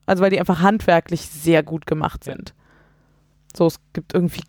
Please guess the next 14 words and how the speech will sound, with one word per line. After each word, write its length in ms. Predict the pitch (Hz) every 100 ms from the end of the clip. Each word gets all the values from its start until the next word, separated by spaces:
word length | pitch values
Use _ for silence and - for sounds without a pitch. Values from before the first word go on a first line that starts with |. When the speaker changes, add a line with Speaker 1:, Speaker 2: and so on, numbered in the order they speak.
| _ _
Speaker 1:
ah, 180 | 160 165
vereinzelte, 1040 | - 190 165 185 240 - 214 196 202 196
nicht 300 | 190 196 -
so 140 | - 220
gute 400 | 233 220 226 202
Rätsel. 580 | 190 214 - 240 254 254 _ _ -
Speaker 2:
Ja. 160 | 123 120 _
Speaker 1:
Ähm, 680 | 190 196 196 190 190 196 190 - _ _
aber 160 | - 196
wir 80 | 196
haben 100 | 202
tatsächlich, 300 | 196 202 -
glaub 160 | 190 196
ich, 200 | 196